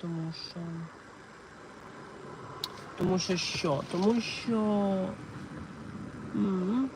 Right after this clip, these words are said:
мгм. А це що таке? А, тільки цікаві подали, чад немає. Господи Боже, взагалі не розуміюся в цьому, що треба все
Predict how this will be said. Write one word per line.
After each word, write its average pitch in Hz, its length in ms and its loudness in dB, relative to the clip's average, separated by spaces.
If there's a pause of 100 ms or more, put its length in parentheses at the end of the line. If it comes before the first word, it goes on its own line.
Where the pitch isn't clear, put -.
(160)
мгм. 202 500 2
А 175 100 2
це 185 140 2
що 170 120 -2
таке? 165 360 -4 (960)
А, 165 100 -2
тільки 196 320 -2
цікаві 160 420 -4
подали, 165 680 0
чад 190 380 0
немає. 165 600 2
Господи - 460 -6
Боже, 156 220 -6
взагалі 165 240 -6
не 160 60 -4
розуміюся 156 460 -6
в - 160 -12
цьому, 170 120 -6 (120)
що - 180 -12
треба 165 140 -8
все - 240 -12